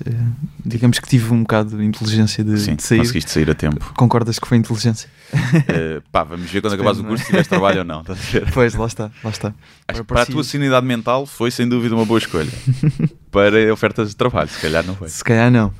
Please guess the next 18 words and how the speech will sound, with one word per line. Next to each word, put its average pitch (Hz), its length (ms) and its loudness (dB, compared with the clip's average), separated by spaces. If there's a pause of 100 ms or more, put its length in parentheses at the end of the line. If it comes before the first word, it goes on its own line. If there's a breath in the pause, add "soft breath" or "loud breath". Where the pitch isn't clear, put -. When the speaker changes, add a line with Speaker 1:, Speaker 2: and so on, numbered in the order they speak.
Speaker 1:
Ainda 107 140 -2
Speaker 2:
Não. 107 80 0
Speaker 1:
por - 80 -8
cima 123 200 4
dá 120 140 4
para 139 80 0
jornalismo. 131 560 4
Speaker 2:
Pois 80 180 -4
é, 73 60 -8
pois 71 240 -12
é. 73 80 -16 (240 loud breath)
Speaker 1:
E 127 60 2
pronto, 120 340 0
e 127 100 4
tu 117 440 2
tiveste 120 420 0 (880)
licenciatura 120 640 4
no, 113 480 0